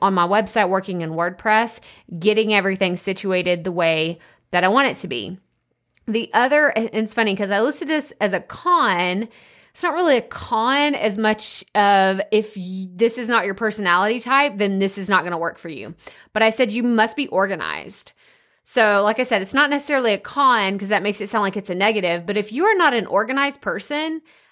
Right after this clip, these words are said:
having show notes this way is not gonna work out for you unless you have help. <laughs> Like, and this would be the first thing.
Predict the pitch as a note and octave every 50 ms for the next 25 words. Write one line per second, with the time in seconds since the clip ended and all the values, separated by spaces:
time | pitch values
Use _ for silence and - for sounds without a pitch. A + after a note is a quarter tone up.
0 | _ _ - G#3 G#3 A#3+ D4+ F4+ F4 D#4 - - G3+ G#3 A#3+ C4+ D4 C#4+ - -
1 | - E4 D#4+ - - E4+ E4+ F4 F4+ - - A3 G3+ F#3+ F#3 F#3+ G3 F#3+ F#3+ F#3+
2 | F#3+ F#3 A3+ C4 D4 D#4 C#4+ C4+ C4 B3+ D4+ C#4 C#4+ C#4 - D#4 C#4 C#4 D4 D4+
3 | D4 - - G#3+ G#3 G3 F#3 F#3 - A#3+ A#3 A3+ G#3+ F3+ E3 - - D#3 - -
4 | - - - - _ _ _ _ _ - A3 B3 A#3+ G3+ F3+ - - - - _
5 | - G3+ G#3 A#3+ F4 - - D#4+ D#4 B3 C#4 C4 B3 A3+ G#3+ A3 - A#3 B3 B3
6 | - - A3+ G#3 F#3+ F#3 F3+ F3+ F#3